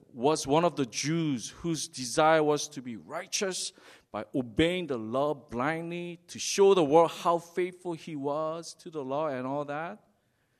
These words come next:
Joseph would expose Mary's pregnancy and break the marriage or engagement. He would even allow people to stone her to death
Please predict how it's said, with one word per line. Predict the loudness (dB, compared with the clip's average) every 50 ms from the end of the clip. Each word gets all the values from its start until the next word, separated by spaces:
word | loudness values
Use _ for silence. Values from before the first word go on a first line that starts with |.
| _ _ _ _ _ _ _ _
Joseph | -8 -4 -4 -2 -2 -4 -6 -4 -4 -4 -4 -8 _ _ -8
would | -4 -4 -4 -2
expose | -4 -4 -4 -6 -8 -8 _ _ _ 4 4 4 4 0 -2 -4 -4
Mary's | -4 2 6 6 8 8 8 4 2 0 -2 -4 -8 -10
pregnancy | -12 _ _ -10 -8 -8 -8 -6 -8 -10 -10 -10 -14 -16 -16 -16 -18 -18 _ _ _ _ _ _ _ _ _ _ _ _ _ _ _ _
and | -12 -12 -12 _
break | -8 -4 -4 -4 -4 -6 -12 _ _ _ _ _ _ _ _ _ _ _ _ _ _ _ _ _ _
the | -12 -10
marriage | -10 -8 -8 -10 -10 -12 -14 -16 -18 -20 _ -20 -18
or | -16 -16
engagement. | -14 -12 -14 -14 -12 -12 -14 -14 -14 -20 -20 -20 -20 _ _ _ -20 _ _ _ _ _ _ _ _ _ _ _ _ _ _ _ _ _ _ _ _ _ _ _ _ _ _ _ _ _ _ _ _ _ _ _
He | _ -2 2 6 8
would | 10 12 12 12
even | 12 12 10 10 8
allow | 8 8 8 10 10 10 8 8
people | 4 -2 -6 -4 -4 -4 -4
to | -4 -8 -8
stone | -6 -6 -8 -2 0 0 0 2 0 -2 -4 -6 -6
her | -4 -2 -2 -2 -4 -6 -10
to | -12 -14 -14
death | -14 _ -12 -12 -10 -12 -12 -14 -18 -20 -20 -20